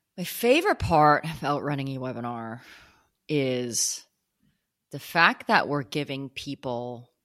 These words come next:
their freedom, because that's my number one priority. Like, we're not selling a webinar software, right? We're selling time.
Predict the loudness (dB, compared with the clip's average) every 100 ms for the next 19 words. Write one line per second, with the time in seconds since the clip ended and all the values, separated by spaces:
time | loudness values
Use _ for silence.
0 | _ _ _ -6 -2 -2 -4 -4 -4 -4
1 | -8 -14 _ _ _ _ _ -4 0 0
2 | 2 2 2 -2 -2 -2 -8 -8 -8 -8
3 | -8 -6 -6 -10 -16 -20 _ _ _ _
4 | _ _ -6 -2 0 4 6 4 4 0
5 | 0 0 -4 -8 -12 -16 _ _ _ _
6 | -12 -10 -10 -10 -10 -8 -6 -6 -8 -8
7 | -8 -8 -12 -6 -4 -2 -2 0 2 0
8 | -2 -6 -10 -14 _ _ _ _ _ _
9 | -2 -2 -2 -8